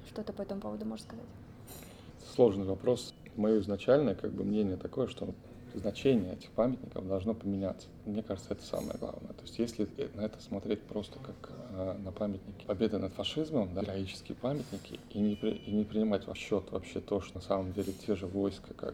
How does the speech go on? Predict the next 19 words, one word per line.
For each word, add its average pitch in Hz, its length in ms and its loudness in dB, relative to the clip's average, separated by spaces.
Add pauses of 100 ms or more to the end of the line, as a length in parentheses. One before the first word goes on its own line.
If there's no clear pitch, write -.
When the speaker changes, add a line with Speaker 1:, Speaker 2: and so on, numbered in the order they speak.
Speaker 2:
бы, - 140 -6
да, 104 300 0
э, 90 300 -4
делали, 98 540 0
э, - 440 -6
в 104 40 -8
Эстонии, 101 640 0 (140)
ну, 95 240 2
реально, 98 440 4
как - 100 -10
бы, - 220 -12
плохие - 440 -4
вещи. - 380 -4
То - 120 -14
есть - 180 -16
людей 104 240 4
Speaker 1:
Мгм. 104 80 4
Speaker 2:
депортировали, - 840 0 (960)
э, - 400 0